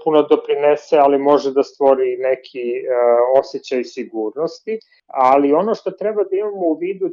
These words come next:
to je da dugoročno gledano povećani broj policajaca počinje da psihološki transformiše školu od institucije gde treba da se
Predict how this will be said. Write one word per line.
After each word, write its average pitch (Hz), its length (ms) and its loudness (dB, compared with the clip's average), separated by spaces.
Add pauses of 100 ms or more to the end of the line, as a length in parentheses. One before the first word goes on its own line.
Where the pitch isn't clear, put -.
to 190 100 -6
je - 220 -2
da 131 140 -2
dugoročno 160 680 -2
gledano 151 640 4
povećani 160 640 4
broj 151 300 4
policajaca 139 760 0 (100)
počinje 143 800 0
da 127 240 -2
psihološki 139 760 -4
transformiše 139 880 -4
školu 147 720 2 (320)
od 131 200 0
institucije 135 880 -4
gde 135 240 -4
treba 139 460 2
da 123 200 0
se 120 300 -4